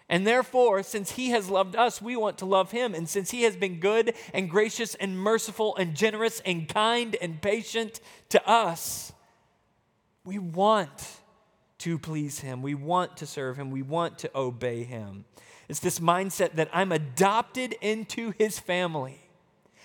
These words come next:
by his love and grace, and him being my perfect, loving Heavenly Father on this Father's Day, who has all authority, who has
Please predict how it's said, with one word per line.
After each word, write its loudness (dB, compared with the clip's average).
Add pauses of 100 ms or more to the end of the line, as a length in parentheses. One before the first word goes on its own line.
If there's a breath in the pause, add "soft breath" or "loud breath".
(140 soft breath)
by 4
his 2
love 4
and -2
grace, -2 (460 soft breath)
and 2
him 0
being 0
my 2
perfect, -2 (180 loud breath)
loving 2 (220 loud breath)
Heavenly 2
Father 4 (120)
on -6
this -2
Father's 0
Day, -4 (560 loud breath)
who 6
has 4 (100)
all 6
authority, 0
who 0
has 4